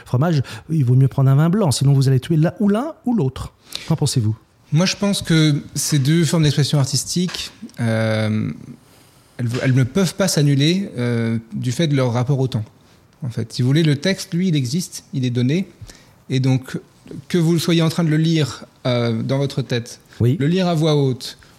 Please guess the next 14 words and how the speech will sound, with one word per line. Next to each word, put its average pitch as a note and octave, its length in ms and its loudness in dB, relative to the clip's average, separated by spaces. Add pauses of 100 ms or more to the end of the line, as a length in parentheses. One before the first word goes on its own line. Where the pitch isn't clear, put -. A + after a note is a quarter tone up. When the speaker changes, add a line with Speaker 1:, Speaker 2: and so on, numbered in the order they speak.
(120)
Speaker 2:
le A#2+ 340 2
scander, D3 580 2 (360)
Speaker 1:
Oui. A#2 260 0
Speaker 2:
euh, A2+ 400 -2 (340)
ou E3 120 2
le C#3+ 160 4
mettre F3+ 240 2
en E3+ 60 2
musique D3+ 480 0
et C3 120 2
de, A#2 320 0
et A#2+ 80 0
d'en B2+ 140 0
donner C#3 460 -2